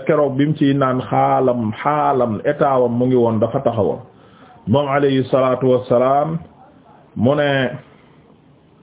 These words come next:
euh, euh, euh, mu ne <laughs> muttafaqun alayhi,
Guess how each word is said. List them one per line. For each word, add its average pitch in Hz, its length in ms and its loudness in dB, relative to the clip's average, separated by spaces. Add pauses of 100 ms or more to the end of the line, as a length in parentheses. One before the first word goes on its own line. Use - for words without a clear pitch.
(760)
euh, 123 200 2
euh, 123 260 0
euh, 123 180 2
mu 131 140 0
ne 143 120 0 (480)
<laughs> - 1080 -10
muttafaqun 143 680 -2
alayhi, 123 500 0